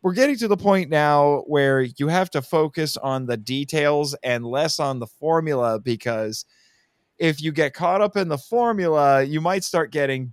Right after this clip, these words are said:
bored. But you can't ju-, uh, th-, we're at a point now where you can't rely on the formula. You have to work within the formula. So, okay, we'll do another spider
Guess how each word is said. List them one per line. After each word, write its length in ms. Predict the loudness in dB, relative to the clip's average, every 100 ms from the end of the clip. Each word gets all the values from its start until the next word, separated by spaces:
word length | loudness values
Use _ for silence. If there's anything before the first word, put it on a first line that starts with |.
| -6
bored. 500 | -6 -6 -10 -16 -4
But 300 | 0 2 0 _ _ _ _ -20 _ _ _
you 100 | -10
can't 260 | -6 -4
ju-, 220 | -2 -2 -2
uh, 100 | -4
th-, 80 | -8 -14 -12
we're 140 | -2
at 140 | 2 2
a 20 |
point 300 | 2 -2 0
now 180 | 0 0
where 180 | 0 0
you 140 | -2
can't 300 | -2 0 2
rely 300 | 2 2 2
on 100 | 0
the 80 | -4
formula. 480 | -4 -6 -4 -2 0
You 140 | 0
have 220 | 2 0
to 180 | 0 -2 -4 _ _
work 320 | -2 -2 0
within 360 | -4 -2 -2 -2
the 100 | -4
formula. 560 | -4 -4 -4 -6 -8 -12 _
So, 500 | -4 2 4 4 4
okay, 260 | 2 4 4
we'll 180 | 4 2
do 220 | 2 2
another 340 | 2 0 0
spider 720 | -2 2 4 4 4 2 0